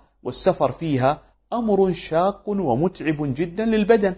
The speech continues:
وخاصة المسافر يريد أن يرجع إلى وطنه وإلى أهله بأسرع وقت ممكن. فهذا المسافر ماذا صنع؟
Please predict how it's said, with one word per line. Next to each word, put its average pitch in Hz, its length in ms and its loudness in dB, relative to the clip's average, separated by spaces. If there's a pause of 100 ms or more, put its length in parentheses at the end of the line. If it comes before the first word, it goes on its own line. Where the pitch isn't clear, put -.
(140)
وخاصة - 360 -4
المسافر 135 520 -2
يريد 180 180 -2
أن 151 200 -8
يرجع 165 320 0
إلى 147 260 2
وطنه 190 640 2 (280)
وإلى 165 340 2
أهله 214 580 4 (240)
بأسرع 156 640 0
وقت 170 300 0
ممكن. 107 480 -2 (340)
فهذا 277 320 2
المسافر 202 500 2
ماذا 185 260 2
صنع؟ 101 400 -4